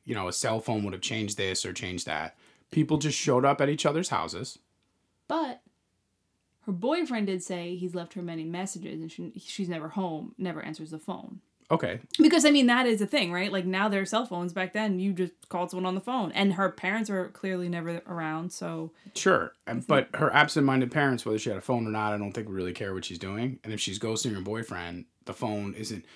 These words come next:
Speaker 1: So, to go to the movie Singles, for example, one of the big things we talked about in that movie is, like, it hinges on two different things that happen with the voicemail machine. You know, one of them in the very beginning, like, he's kinda leaving a message or
Speaker 2: Oh, the
Speaker 1: something
Speaker 2: answering
Speaker 1: for somebody.
Speaker 2: machine?
Speaker 1: The answering machine.
Speaker 2: Oh, you called it a voicemail machine.
Speaker 1: And then the other, well,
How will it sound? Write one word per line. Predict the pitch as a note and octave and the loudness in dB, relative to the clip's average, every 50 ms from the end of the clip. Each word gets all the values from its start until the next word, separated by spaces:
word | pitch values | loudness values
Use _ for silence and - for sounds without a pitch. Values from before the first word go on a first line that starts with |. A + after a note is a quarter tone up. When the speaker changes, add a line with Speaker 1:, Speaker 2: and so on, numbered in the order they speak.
| - - - _ _ _ _ | -20 -20 -20 _ _ _ _
Speaker 1:
So, | _ - - D#3+ D3 C#3+ C#3 C3+ B2 - - _ _ _ _ _ | _ 0 2 4 4 4 4 2 -2 -6 -12 _ _ _ _ _
to | - - | -20 -12
go | - - A2+ A#2+ | -8 -2 -2 -2
to | B2 - - D3+ | 0 0 0 0
the | C#3+ D3 | 2 4
movie | D3+ D3+ D3 D3+ D#3 | 4 4 4 4 2
Singles, | D#3 - F3 E3 C#3+ B2+ A2+ G#2 | 2 4 4 4 4 2 -2 -4
for | - - G2+ | -6 -8 -8
example, | F#2+ F#2+ F#2+ F2 D#2+ D#2+ D#2 F#2 F#2+ C3 - _ - _ | -8 -8 -8 -8 -10 -10 -10 -10 -12 -12 -14 _ -14 _
one | - A2+ | -8 -6
of | A2+ A2 | -6 -6
the | A2+ A2 | -4 -4
big | B2 B2 A#2 | -4 -4 -2
things | - C#3+ C#3+ C#3 A#2+ | -2 0 0 0 0
we | B2 C3+ | 0 -2
talked | B2 - D3+ D3+ E3 D#3+ | 0 2 2 2 2 2
about | C3+ A#2 G2+ G2 | -2 -4 -4 -4
in | G2 F#2+ | -6 -6
that | F#2 F2+ | -8 -8
movie | F2 E2 F2+ F2+ F#2 F#2 F2+ F2+ | -6 -6 -6 -6 -6 -6 -6 -6
is, | F2+ - | -6 -6
like, | G2 F2+ F2 - | -8 -8 -6 -6
it | - G2 F#2+ - - | -6 -6 -6 -8 -6
hinges | - - F3+ F3+ E3 D#3+ D3+ C#3 C3 | 2 4 4 6 6 4 2 0 0
on | A2+ G2+ | -2 -2
two | G2+ - - D#3+ | -2 0 2 4
different | D3+ D3 D3 B2+ A2+ | 4 4 2 0 0
things | A#2+ B2 B2 B2 A2+ | 0 0 0 0 -2
that | A2 G2 | -2 -4
happen | G#2+ G#2 G#2 - G2+ F#2 | -4 -4 -4 -6 -6 -6
with | F#2 F#2 | -6 -8
the | F#2 F#2 | -8 -4
voicemail | G#2 F3+ B3 A3+ F3 - - G2+ E2+ D#2+ | 2 6 6 6 6 4 0 -4 -4 -6
machine. | D#2+ D#2+ - E2+ D2+ D2+ - - _ _ _ _ _ _ _ | -6 -8 -8 -10 -10 -12 -14 -18 _ _ _ _ _ _ _
You | G#2 | -6
know, | G2+ F2+ F2 | -6 -4 -4
one | F2+ G#2 A2 | -4 -4 -4
of | G#2+ G#2 | -4 -4
them | G2+ G2+ | -4 -4
in | G2 | -4
the | G2+ | -4
very | G2 G#2 F#2+ F#2+ | -2 -2 -2 -2
beginning, | F#2+ G2 - - F#3 F#3+ F3 E3 D#3+ D#3 | -2 -4 2 4 6 6 8 6 6 4
like, | C3+ G#2 G2+ F#2 | 2 0 -4 -6
he's | - G#2+ F#2+ - | -8 -10 -10 -8
kinda | - - F#2+ F#2+ F#2+ | -6 -6 -6 -6 -6
leaving | F#2+ G2+ G2+ G2 G2 | -8 -8 -8 -6 -6
a | F#2+ | -4
message | G2+ B2 C#3 C3+ - C#3 B2+ | -2 -2 -2 0 -2 -2 0
or | C3 | 2
Speaker 2:
Oh, | - | 2
the | G3+ | 2
Speaker 1:
something | F#3+ - B2 | 4 4 2
Speaker 2:
answering | - C3 A#2+ - - | 2 2 2 2 0
Speaker 1:
for | A#2+ | 2
somebody. | C3+ C3+ C3+ C3 | 2 2 2 2
Speaker 2:
machine? | C3 D#3 | 4 4
Speaker 1:
The | F3+ F#3+ | 4 2
answering | - - B2 | 2 0 -2
machine. | G#2+ - - - | -2 -2 -2 0
Speaker 2:
Oh, | D#4+ | 0
you | D#4+ D#4+ | 0 0
called | D#4+ - - D#4+ D#4+ D#4+ | 0 -2 -2 -2 0 0
it | D#4 | -2
a | D#4 | -4
voicemail | D#4 D#4+ D#4+ D#4+ D#4 D#4 - B3 A#3 A3+ A3+ | -4 -4 -4 -4 -4 -6 -8 -8 -8 -8 -8
machine. | A3 G#3+ - - | -10 -10 -6 -2
Speaker 1:
And | - - D3+ | 2 4 4
then | D3 C#3+ | 6 6
the | C#3 C#3+ | 6 6
other, | C#3+ C3+ D3 C#3 | 6 6 6 4
well, | B2+ B2+ B2 A#2+ A#2+ - | 4 2 0 -2 -4 -6